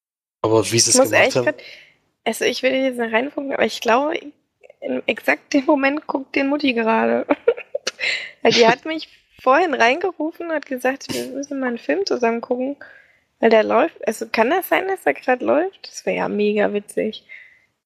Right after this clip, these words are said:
Speaker 2: Genau den
Speaker 1: Das
Speaker 2: besprichst
Speaker 1: kann ich
Speaker 2: und
Speaker 1: jetzt gar
Speaker 2: weil
Speaker 1: kann,
Speaker 2: auch
Speaker 1: kann natürlich
Speaker 2: Maximilian
Speaker 1: sein.
Speaker 2: Mauf da mitspielt, der,
Speaker 1: Ja, ja, der spielt da
Speaker 2: ähm,
Speaker 1: mit, ja.
Speaker 2: genau, der war da auch grad zu sehen. Und eh, so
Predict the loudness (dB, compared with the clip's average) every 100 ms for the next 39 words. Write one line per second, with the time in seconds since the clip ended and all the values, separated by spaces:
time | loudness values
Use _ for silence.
0 | _ -4 2 2 2 -2 0 0 2 2
1 | 2 2 0 -2 -6 -10 -16 _ _ _
2 | _ _ _ 2 2 2 0 0 0 2
3 | 2 0 2 2 2 4 2 0 -2 -4
4 | -4 -6 -6 -6 -6 -4 -6 -8 _ _
5 | _ _ _ _ -6 0 2 4 4 4
6 | 0 -2 -4 -6 -6 -8 -10 -16 -20 _
7 | _ _ _ -8 0 2 4 4 4 2
8 | 2 0 -4 -4 -8 -6 -2 -2 -2 -6
9 | -8 _ _ _ _ _ _ _ -2 -2
10 | -2 -2 -4 -4 -8 -10 -12 _ _ _
11 | _ _ _ -2 2 2 0 -6 -4 -6